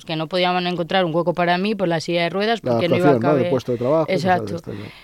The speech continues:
Speaker 1: Entonces, pues para mí fue súper frustrante. Yo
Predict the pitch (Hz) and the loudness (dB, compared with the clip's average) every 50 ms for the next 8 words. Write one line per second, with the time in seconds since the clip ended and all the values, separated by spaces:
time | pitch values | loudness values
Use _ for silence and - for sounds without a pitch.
0 | - - 349 - 226 214 208 180 208 208 208 220 202 190 220 196 175 196 185 180 | -20 -10 -4 -2 0 0 2 2 2 4 4 2 2 0 -2 -2 2 2 2 2
1 | 185 180 185 190 190 185 160 190 196 190 190 190 180 - 202 190 180 - 190 185 | 2 0 0 0 -2 -2 0 2 2 2 2 0 0 -2 -4 -4 -4 -4 -2 0
2 | 185 190 180 - - 190 190 170 - - 208 214 220 214 - 226 226 226 185 170 | 0 -2 -2 -2 -2 -4 -4 -2 0 0 0 0 0 0 0 0 0 0 0 -2
3 | 196 190 190 196 | -2 0 -2 -2